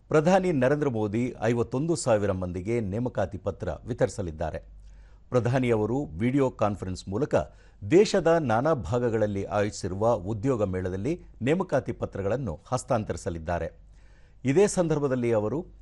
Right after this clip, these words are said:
ಹೊಸದಾಗಿ ಸರ್ಕಾರಿ ಸೇವೆಗೆ ಸೇರ್ಪಡೆಯಾಗುತ್ತಿರುವವರನ್ನು ಉದ್ದೇಶಿಸಿ ಮಾತನಾಡಲಿದ್ದಾರೆ. ಇದು ಹದಿನೈದನೇ ಉದ್ಯೋಗ ಮೇಳವಾಗಿದ್ದು, ದೇಶದ ನಲವತ್ತೇಳು ಕಡೆಗಳಲ್ಲಿ ಕಾರ್ಯಕ್ರಮ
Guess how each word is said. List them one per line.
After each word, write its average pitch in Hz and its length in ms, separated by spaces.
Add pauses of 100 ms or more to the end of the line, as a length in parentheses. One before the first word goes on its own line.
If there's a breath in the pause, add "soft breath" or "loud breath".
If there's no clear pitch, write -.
(120)
ಹೊಸದಾಗಿ 165 680
ಸರ್ಕಾರಿ 151 520
ಸೇವೆಗೆ 117 480
ಸೇರ್ಪಡೆಯಾಗುತ್ತಿರುವವರನ್ನು 95 1200
ಉದ್ದೇಶಿಸಿ 87 680 (200)
ಮಾತನಾಡಲಿದ್ದಾರೆ. 82 840 (760 soft breath)
ಇದು 135 180 (240)
ಹದಿನೈದನೇ 156 640
ಉದ್ಯೋಗ 123 480
ಮೇಳವಾಗಿದ್ದು, 95 640 (480 soft breath)
ದೇಶದ 175 460
ನಲವತ್ತೇಳು 135 680
ಕಡೆಗಳಲ್ಲಿ 104 580
ಕಾರ್ಯಕ್ರಮ 117 560